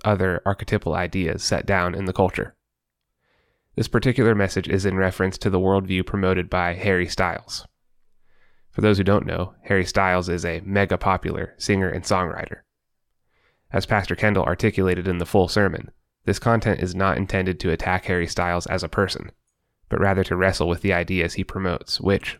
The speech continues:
by the way, are not his own ideas. We want these sermon discussions to function much like the drive home from church. Imagine you just heard the message and you're talking it over with your friends and family. That unpacking process is what we hope to achieve here.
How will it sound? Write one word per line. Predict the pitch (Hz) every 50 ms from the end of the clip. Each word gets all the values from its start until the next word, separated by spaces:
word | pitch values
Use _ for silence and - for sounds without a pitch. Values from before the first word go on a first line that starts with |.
| _
by | - 101 104 101
the | 95 90
way, | 92 90 87 87 - - - _ _ _
are | 95 95
not | 92 95 95 - -
his | 101 95 95
own | 90 87 85
ideas. | 82 80 95 95 82 - - - - - - _ _ _ _ _ _ _ _ _ _ _ _ _ _ _ _ _ _ _ _ _ _ _ _ _ _ _ _
We | 101
want | 104 113 120 120 123
these | 127 127 110 - -
sermon | - - 113 104 101 98
discussions | 92 92 - - 101 95 - - 95 90
to | -
function | 90 - 98 98 92 - 95 92
much | 92 95 92 - -
like | 92 92 90 -
the | - 87
drive | - 95 92 92 92 90 -
home | 95 92 87 85
from | 85 - 90 85
church. | 78 - 87 69 - - - - - _ _ _ _ _ _ _ _ _ _ _ _ _ _ _ _ -
Imagine | 104 101 104 107 - 110 110
you | 101
just | - 104 98 - -
heard | - 104 101 92
the | 92
message | 95 92 92 92 - 90 87 90 -
and | 64 69 90 90 90 87
you're | 87 90
talking | - - 98 98 - 101 98
it | 92 90
over | 92 87 87 90
with | 90 90 -
your | 82 87
friends | - - 95 90 85 - -
and | 78 -
family. | - 92 82 - - 117 - - _ _ _ _ _ _ _ _ _ _ _ _ _ _ _ _ _ _
That | - 101 113 -
unpacking | 131 135 127 104 - 104 101 101 - 101 95 -
process | - 95 95 95 - 98 98 104
is | 92 87 90
what | 90 - -
we | 98
hope | 101 98 98 -
to | - 92
achieve | 87 - - 98 95 -
here. | - - - -